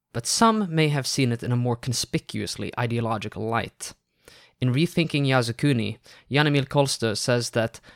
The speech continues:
the shrine might have been seen as a machine that produced the circumstances of war and coerced the mentality of self-sacrifice. The shrine has also tended to be inconsistent about how the kami are supposed to be addressed.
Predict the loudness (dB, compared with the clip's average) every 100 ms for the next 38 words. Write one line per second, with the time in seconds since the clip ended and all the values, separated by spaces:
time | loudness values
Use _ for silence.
0 | _ -8 2 4 4 4 4 2 2 0
1 | 0 0 0 0 -2 -2 0 0 0 -2
2 | -6 -6 -8 -2 -2 -2 -8 -6 -2 -2
3 | -2 -6 -4 -4 -4 -6 -6 -6 -6 -4
4 | -2 -2 -4 -6 -6 -4 -2 0 0 0
5 | -2 -4 -4 0 2 2 -2 -8 -6 -2
6 | -2 -2 -4 -4 -4 -8 -8 -8 -8 -10
7 | -12 _ _ _ _ -8 4 4 6 4
8 | 2 0 -2 0 2 2 -2 -2 -2 0
9 | -2 0 -2 0 -2 -4 -6 -6 -4 -4
10 | 0 2 2 0 0 2 2 0 -2 -4
11 | -6 -4 -4 -4 -6 -6 -6 -6 -6 -8
12 | -10